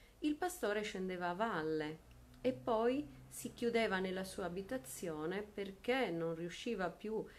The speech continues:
a stare fuori al freddo e la gente cominciava a costruire utensili e poi dentro casa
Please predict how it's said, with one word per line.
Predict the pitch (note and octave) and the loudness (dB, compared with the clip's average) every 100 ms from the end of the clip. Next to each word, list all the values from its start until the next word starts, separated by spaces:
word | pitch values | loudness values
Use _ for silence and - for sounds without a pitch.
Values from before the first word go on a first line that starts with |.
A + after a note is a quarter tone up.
| - | -12
a | - | -6
stare | E3+ - G3 F3+ F3+ | -6 -4 0 0 0
fuori | - A#3 A3+ F3 E3 | 0 4 6 6 4
al | F#3+ | 0
freddo | - G3 G3 G3 G3+ B3 C#4+ - - - - | -2 -2 0 0 2 0 0 -4 -18 -20 -4
e | G#4 F#4 B3 A3 G#3 G3+ - - - - | 2 4 6 6 4 0 -10 -20 -18 -6
la | A3+ B3 | 2 4
gente | G#3 A#3+ B3 D4 C#4+ G3 | 8 8 10 8 6 2
cominciava | F3 F#3 F3+ F#3+ F#3 F3 | 0 0 -2 0 0 0
a | |
costruire | F3 F3 - F3+ E3+ | -2 -8 -6 -4 -2
utensili | E3 A#3 C#4 D4 - - D3+ A3+ - | -2 0 0 -2 -6 -6 -4 -6 -8
e | - D4+ | -8 -6
poi | - D#3 | 0 0
dentro | E3+ A#3+ C4 E4 | 2 0 0 -4
casa | - C#3+ C#3 E3+ | -4 -6 -6 -6